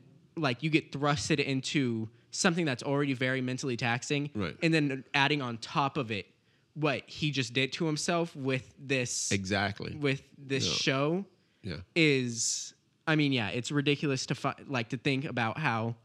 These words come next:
Speaker 1: long he's gonna take to
Speaker 2: To,
Speaker 1: recover from
Speaker 2: to
Speaker 1: this.
Speaker 2: recover from this. No,
Speaker 1: Yeah.
Speaker 2: I ag-, I agree. So, um,
Speaker 1: But, you know,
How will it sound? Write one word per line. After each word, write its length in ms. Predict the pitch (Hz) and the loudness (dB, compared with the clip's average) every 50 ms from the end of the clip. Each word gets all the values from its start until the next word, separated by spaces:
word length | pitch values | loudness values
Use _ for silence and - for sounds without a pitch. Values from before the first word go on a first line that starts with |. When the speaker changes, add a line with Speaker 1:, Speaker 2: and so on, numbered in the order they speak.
| _ _ _ _ _ _ - | _ _ _ _ _ _ -2
Speaker 1:
long 240 | 151 147 135 135 131 | 0 2 4 4 4
he's 140 | 131 127 135 | 2 0 0
gonna 180 | 139 135 120 | 0 -2 -2
take 300 | 110 - 143 120 113 - - | -2 -2 -2 -2 -2 -2 -4
to 100 | - 135 | -2 -2
Speaker 2:
To, 260 | 113 101 95 - - - - | -2 -2 -2 -4 -8 -10 -8
Speaker 1:
recover 380 | 120 123 120 143 131 147 139 135 | -6 0 4 4 6 6 4 2
from 120 | - 123 110 | 0 0 0
Speaker 2:
to 80 | 131 | 0
Speaker 1:
this. 160 | - 135 127 113 | 0 0 0 0
Speaker 2:
recover 300 | 117 - 135 113 101 95 | 2 2 2 0 0 -2
from 140 | - 87 82 | -4 -6 -6
this. 140 | 78 - - | -6 -2 2
No, 180 | 135 139 127 113 | 4 4 6 6
Speaker 1:
Yeah. 100 | 127 143 | 6 6
Speaker 2:
I 80 | 147 | 4
ag-, 160 | 139 120 110 | 4 2 2
I 160 | - - 135 135 | 2 4 4 4
agree. 360 | 127 113 113 110 95 78 73 | 4 4 2 2 2 0 0
So, 340 | - - - 113 98 90 98 - - - - - - - - - - - | -2 -2 0 0 0 0 -2 -6 -12 -18 -20 -20 -20 -20 -20 -8 0 4
um, 480 | 123 120 117 113 104 98 98 90 - - - | 6 6 6 6 4 2 0 -4 -6 -10 -4
Speaker 1:
But, 280 | 165 160 170 156 139 - | 2 4 4 4 4 4
you 100 | 175 165 | 2 2
know, 80 | 156 | 2